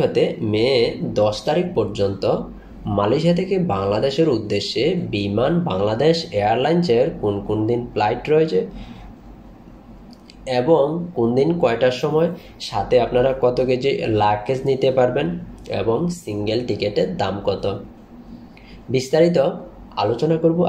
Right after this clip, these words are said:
আজকের এই ভিডিওতে। তো যেহেতু আপনাদেরকে আমি step by step দেখিয়ে দেব, যেহেতু আমার ভিডিওটা একটু লম্বা হবে, সুতরাং আপনারা একটু ধৈর্য সহকারে দেখলেই অবশ্যই জেনে যাবেন যে বর্তমানে বিমান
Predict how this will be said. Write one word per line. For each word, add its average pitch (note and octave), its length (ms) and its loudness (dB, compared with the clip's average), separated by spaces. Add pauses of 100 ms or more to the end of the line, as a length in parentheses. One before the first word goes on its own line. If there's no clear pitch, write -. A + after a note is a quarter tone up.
আজকের - 360 -8
এই B2 120 -2
ভিডিওতে। G2 440 -4 (640)
তো - 60 -2 (120)
যেহেতু D#3 360 0 (240)
আপনাদেরকে E3+ 440 2 (100)
আমি A#2+ 120 0 (120)
step B2 360 -2
by D3 200 0
step A#2 240 -2 (120)
দেখিয়ে G#2+ 340 -6
দেব, G#2+ 140 -2 (760)
যেহেতু A#2+ 220 2 (140)
আমার B2 220 4 (320)
ভিডিওটা A#2+ 440 2 (180)
একটু - 140 -4 (140)
লম্বা A2+ 360 0 (100)
হবে, F#2+ 240 -4 (640)
সুতরাং D3+ 280 2 (120)
আপনারা C3+ 300 0 (400)
একটু B2+ 200 0
ধৈর্য A2+ 200 2 (120)
সহকারে A#2+ 360 0 (120)
দেখলেই A#2+ 400 0 (400)
অবশ্যই A#2+ 420 -2 (200)
জেনে B2+ 280 4
যাবেন A#2+ 280 0
যে A2 60 -2 (140)
বর্তমানে C#3+ 460 0 (160)
বিমান G#2 280 0